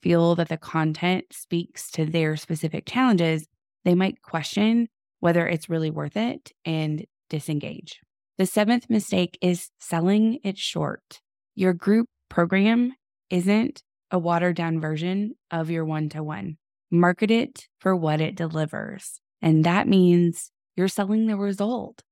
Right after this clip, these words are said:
not the container, not access to you. You're selling what is possible for them. And if you're comparing it to one-to-one, if you are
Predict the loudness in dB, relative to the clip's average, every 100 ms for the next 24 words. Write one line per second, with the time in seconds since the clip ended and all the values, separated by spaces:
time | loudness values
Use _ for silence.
0 | _ -2 0 0 -4 -2 -2 -2 -2 -4
1 | -6 -10 _ _ _ 0 2 2 -2 -8
2 | -8 -6 -6 -6 -8 -8 -6 -6 -6 -8
3 | _ _ _ 2 2 4 2 2 2 2
4 | 2 0 0 0 2 0 -4 -6 -6 -6
5 | -4 -2 -4 -8 -8 -6 -2 0 2 0
6 | -2 _ _ _ _ 0 2 4 2 -2
7 | -4 -6 -12 _ -4 -4 -2 -6 -4 -4
8 | -4 -2 0 0 -2 -4 -4 -2 0 0
9 | -2 -2 -4 -4 -4 -2 -2 -2 -6 _
10 | _ _ _ -4 -4 -4 -2 -2 -2 -4
11 | -4 -2 -2 -4 -6